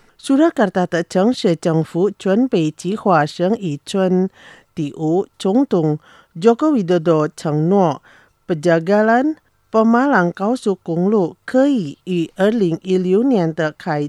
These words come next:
采节使用。第六，受访人质依靠谈判制的厉害。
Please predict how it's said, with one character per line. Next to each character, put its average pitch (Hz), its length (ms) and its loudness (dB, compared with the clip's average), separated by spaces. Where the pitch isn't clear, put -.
采 196 280 -2
节 143 360 -6
使 147 260 -8
用。 160 400 -4
第 156 200 2
六， 175 420 2
受 247 300 2
访 170 300 2
人 170 280 2
质 165 200 0
依 165 340 -6
靠 190 300 0
谈 220 400 -2
判 156 340 -2
制 190 240 -4
的 165 180 -4
厉 143 200 -8
害。 156 480 -8